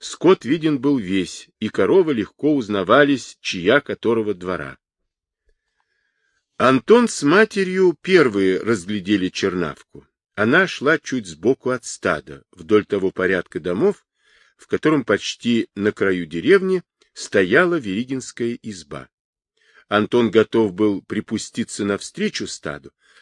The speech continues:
но мать не велела ему отходить от ворот. Приближаясь, стадо понемногу редело, все больше слышалось мычание скота у своих дворов, звавшего хозяек,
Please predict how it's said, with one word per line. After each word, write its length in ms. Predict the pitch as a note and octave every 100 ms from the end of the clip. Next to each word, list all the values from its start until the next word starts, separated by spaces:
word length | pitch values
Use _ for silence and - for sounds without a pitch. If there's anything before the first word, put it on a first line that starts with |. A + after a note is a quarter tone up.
| -
но 160 | F2 E2
мать 280 | G2 D3+ -
не 160 | G#2 A#2+
велела 400 | F3+ D3+ G2+ G#2
ему 320 | G#2 G#2 G#2+
отходить 600 | - - - E2 D#2 -
от 140 | D#2
ворот. 300 | D#2+ C#2 A#1+ _ _ _ _ _ _ _ _ _ _
Приближаясь, 640 | - A2+ A2 A#2+ E3 D3+ C3
стадо 400 | - C3+ C#3 B2+
понемногу 560 | B2 A#2+ A#2+ B2+ A2+ B2
редело, 640 | C#3 A2 F2+ F#2 E2+ E2 _ _ _ -
все 200 | - F#2+
больше 340 | A2+ G#2+ G2+
слышалось 680 | - A2 G#2+ G#2+ G#2 F#2+ -
мычание 600 | A2 G2 - G2+ F#2 F2+
скота 460 | - - F2 G#2 G2
у 100 | F2+
своих 440 | - F2+ F2 D#2+
дворов, 500 | - E2+ A2+ E3+ _ _ _ _ _ -
звавшего 920 | F#2 E2+ F2+ A#2+ A#2 - A2 A2 -
хозяек, 720 | - B2 G2 G2 D#2 C#2+ -